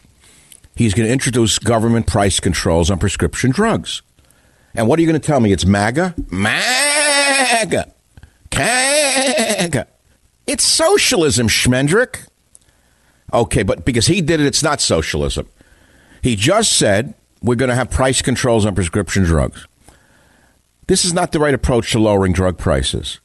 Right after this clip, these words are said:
All wrong. Now, I'm gonna give you a history on this, a little history. It's called Nixon shock. Now, Nixon shock was a series of economic measures undertaken by U S President Nixon in seventy-one,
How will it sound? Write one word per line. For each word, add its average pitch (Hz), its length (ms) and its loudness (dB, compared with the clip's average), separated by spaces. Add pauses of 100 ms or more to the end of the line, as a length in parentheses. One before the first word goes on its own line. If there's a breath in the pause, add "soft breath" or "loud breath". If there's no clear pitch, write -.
(120)
All 120 220 4
wrong. 87 380 2 (1000 soft breath)
Now, 113 140 -2
I'm 127 60 0
gonna 135 140 2
give 156 180 0
you 156 120 2
a 120 40 2
history 101 460 2
on 76 140 2
this, 71 180 -2
a 90 60 -2
little 92 160 2
history. 76 440 -2 (600)
It's - 120 -4
called 110 240 2
Nixon 123 360 0
shock. 78 500 -2 (1500 loud breath)
Now, 147 160 0
Nixon 208 420 2
shock 120 440 0
was 107 140 2
a 107 60 4
series 139 380 2
of 113 80 2
economic 127 480 0
measures 104 480 2
undertaken 104 560 0
by 95 80 2
U 101 160 4
S 98 80 0
President 90 460 0
Nixon 92 280 0
in 85 160 2
seventy-one, 87 920 2